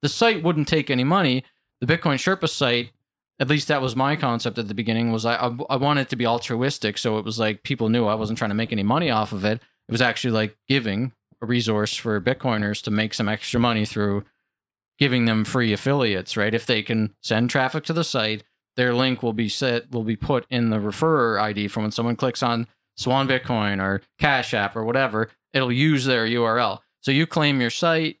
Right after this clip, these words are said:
your profile, you put in your affiliate links, and then bitcoin sherpa dot com will put your link on the main page. If for every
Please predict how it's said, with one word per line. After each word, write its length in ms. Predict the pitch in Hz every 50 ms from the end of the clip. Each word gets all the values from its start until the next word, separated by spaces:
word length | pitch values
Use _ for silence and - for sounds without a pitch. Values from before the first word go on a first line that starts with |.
| _ -
your 140 | 135 131
profile, 800 | - - 170 175 170 - - 165 156 151 147 143 139 143 139 - _ _ _ _ _ _ -
you 100 | 127 127
put 220 | - - 165 160 151
in 120 | 151 147
your 140 | 143 139 139
affiliate 460 | 123 - 165 151 143 143 139 135 -
links, 500 | 143 139 135 131 131 127 - - - - _ _ _ _ _ _ - -
and 120 | 117 123
then 160 | 127 120 117
bitcoin 360 | 117 139 139 - 160 143 127
sherpa 340 | 120 - 143 127 117 135 131
dot 220 | 120 113 110 110 -
com 280 | 160 156 147 139 135
will 120 | 120 107 -
put 260 | - - 180 - -
your 240 | 147 139 131 123 120
link 540 | 113 123 139 135 120 120 110 - - - _ _ _ _ _ _ - - -
on 160 | 127 127 127
the 60 | 123
main 240 | 123 123 123 120 113
page. 680 | - 170 175 160 127 113 113 117 - - - - _ _ _ _ _ _ _ _ _ -
If 100 | - 123
for 380 | - - 135 123 120 117 113 113
every 400 | 117 113 113 120 117 113 110 101